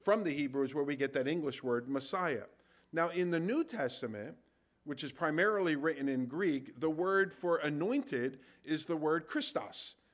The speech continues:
which is where we get the word Christ. And so the word Messiah and the word Christ mean exactly the same thing.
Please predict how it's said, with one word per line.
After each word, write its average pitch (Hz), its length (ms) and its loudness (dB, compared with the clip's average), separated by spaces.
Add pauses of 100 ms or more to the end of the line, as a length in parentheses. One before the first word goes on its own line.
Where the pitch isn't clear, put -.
(140)
which 147 180 -4
is 147 140 0
where 143 140 4
we 220 160 0
get 160 220 4
the 165 80 0
word 147 280 0
Christ. - 520 -4 (420)
And 143 100 -8
so 190 120 4
the 180 100 4
word 180 240 2
Messiah 214 760 0
and 175 140 0
the 180 80 0
word 170 300 0
Christ 160 480 0
mean 170 180 0
exactly 185 640 2
the 151 160 -2
same 156 320 0
thing. 147 340 0